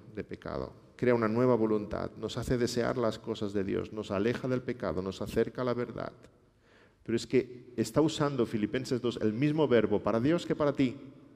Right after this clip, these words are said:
Está diciendo, "Ocupaos en vuestra salvación, porque Dios es el que se ocupa en vuestra salvación". Y es el mismo verbo en el griego. Nos sorprende que ese crecer en santidad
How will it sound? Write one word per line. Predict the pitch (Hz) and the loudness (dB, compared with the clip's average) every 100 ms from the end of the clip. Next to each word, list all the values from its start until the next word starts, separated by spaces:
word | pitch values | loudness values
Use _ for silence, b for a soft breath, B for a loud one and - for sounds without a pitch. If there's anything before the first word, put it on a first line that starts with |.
| - _ b b b b | -20 _ b b b b
Está | - | 2
diciendo, | 131 120 123 107 104 - | 6 6 6 4 2 0
"Ocupaos | 123 139 135 220 208 143 - - - - | 0 2 4 6 8 6 0 -10 -12 -8
en | 120 | 0
vuestra | 113 107 117 | 2 2 2
salvación, | 104 113 107 - 113 117 113 - - | 0 2 2 0 -2 -4 -10 -8 -4
porque | 135 147 | 2 6
Dios | 190 160 90 - - - - | 8 6 4 -6 -16 -14 -4
es | 117 | 0
el | 107 | 0
que | 113 | 0
se | 120 | 0
ocupa | 117 123 92 90 - B B | 0 0 0 -4 -8 B B
en | - 98 | -6 0
vuestra | 95 90 98 | 0 0 -2
salvación". | 98 92 - 98 95 - - - _ _ _ | -2 -2 -4 -8 -10 -20 -20 -20 _ _ _
Y | 139 | 0
es | 135 | 4
el | 170 | 6
mismo | 208 190 | 6 6
verbo | 180 190 170 | 8 8 6
en | 160 | 4
el | 160 | 4
griego. | 147 190 175 120 - - - - b b b b b _ _ | 4 4 6 2 -2 -18 -20 -20 b b b b b _ _
Nos | 135 147 | -2 4
sorprende | 165 131 180 208 139 110 | 4 6 6 6 4 4
que | 147 | 4
ese | 143 151 | 4 4
crecer | 156 151 147 202 208 | 6 4 8 8 8
en | 185 | 6
santidad | 175 170 165 156 156 202 139 | 4 4 4 4 4 4 0